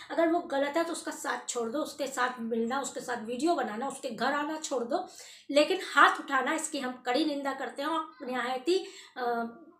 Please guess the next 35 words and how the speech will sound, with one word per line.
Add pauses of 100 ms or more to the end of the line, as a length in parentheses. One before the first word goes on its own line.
(240)
बदतमीजी
है
और (180)
गलत
बात
है, (720)
बेतुकी
बेशर्मों
वाली
बात
है। (240)
तो
इस
चीज़ों
का
इनके
श-,
अ, (380)
व्यवहार
पे, (120)
इनके
वीडियोज़
पे,
इनके
व्लॉग्स
पे
काफ़ी
ज़्यादा
असर
पड़ता
है
और
पड़
रहा
है।